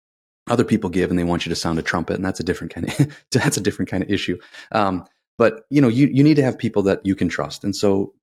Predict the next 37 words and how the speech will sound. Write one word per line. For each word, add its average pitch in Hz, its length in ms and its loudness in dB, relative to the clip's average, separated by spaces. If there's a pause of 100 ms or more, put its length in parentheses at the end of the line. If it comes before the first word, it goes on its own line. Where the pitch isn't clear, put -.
(240)
you 120 80 -2
know, 87 80 -2
ministry 110 500 2
leaders, 90 640 -2
um, 92 440 -8
and, 95 100 -2
and 87 220 -6
leadership, 95 600 0 (340)
uh, 90 120 -4
that 107 160 -4
kind 127 140 0
of 95 60 2
leads 95 200 0
very 92 160 0
much 87 200 -2
into 87 120 -6
the 82 60 -6
next 85 240 -8
point 90 300 -6
that 85 100 -6
I 87 80 -4
wanted 85 320 -10
to - 60 -20
talk 127 220 -6
about 82 180 -2
with - 120 -16
you 82 80 -10
guys, 82 320 -10 (420)
because 107 220 -2
having 165 300 -2
financial 110 460 -4
accountability, 82 640 -6
having 113 220 -2
transparency, - 520 -4
that's 104 160 -8
one 90 180 -4
thing, 82 240 -12